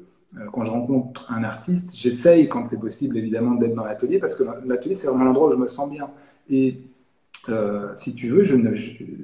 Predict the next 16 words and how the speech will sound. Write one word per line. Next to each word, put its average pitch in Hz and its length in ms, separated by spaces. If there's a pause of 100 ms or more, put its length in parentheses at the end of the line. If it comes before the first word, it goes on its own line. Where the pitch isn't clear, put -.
(140)
jamais 143 360
je 151 120
ne 123 80
parle 120 240
du 120 100
fond 180 320
avant 120 220
de 113 60
parler 117 200
de 113 80
la 123 80
forme. - 380 (280)
Pour 120 160
moi, 165 200
une 131 160
œuvre, 170 440